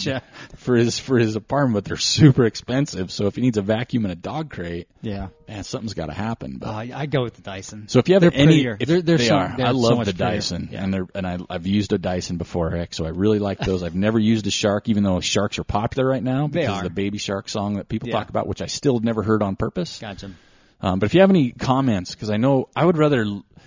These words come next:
Speaker 2: listeners chime in for Eric and Ogden
Speaker 1: <laughs>
Speaker 2: than read reviews online.
Speaker 1: Yeah, oh, for sure.
Speaker 2: Because reviews online are skewed. I mean, the
Speaker 1: They
Speaker 2: Trail
Speaker 1: are.
Speaker 2: Manners podcast has two one stars on iTunes.
Speaker 1: Yeah.
Speaker 2: Um, but yeah,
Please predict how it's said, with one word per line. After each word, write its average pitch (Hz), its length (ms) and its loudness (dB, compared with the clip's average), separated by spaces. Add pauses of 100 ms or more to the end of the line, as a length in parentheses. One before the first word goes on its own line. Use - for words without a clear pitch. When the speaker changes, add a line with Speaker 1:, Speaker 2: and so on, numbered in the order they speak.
(520)
Speaker 2:
listeners 120 480 0
chime 123 300 2
in 123 100 4
for - 180 -4
Eric 117 260 0
and 113 100 -4
Ogden 117 420 -2 (220)
Speaker 1:
<laughs> - 160 -12
Speaker 2:
than 104 320 -2
read 110 200 0
reviews 95 360 -2
online. 85 480 -6
Speaker 1:
Yeah, 139 180 -4
oh, 131 100 -6
for - 140 -14
sure. 98 300 -10
Speaker 2:
Because 104 200 -2
reviews 131 300 -2
online 110 340 0
are 90 60 -2
skewed. 95 380 -2
I 87 40 -4
mean, 87 280 -6
the - 80 -4
Speaker 1:
They 170 80 -2
Speaker 2:
Trail 120 180 2
Speaker 1:
are. 120 60 2
Speaker 2:
Manners 101 320 -2 (200)
podcast 98 400 -4
has 87 140 -6
two - 160 -2
one 98 240 0
stars 85 360 -4
on 85 100 -6
iTunes. 85 560 -8
Speaker 1:
Yeah. 110 160 -8 (680)
Speaker 2:
Um, 85 320 -12
but 95 160 -8
yeah, 95 260 0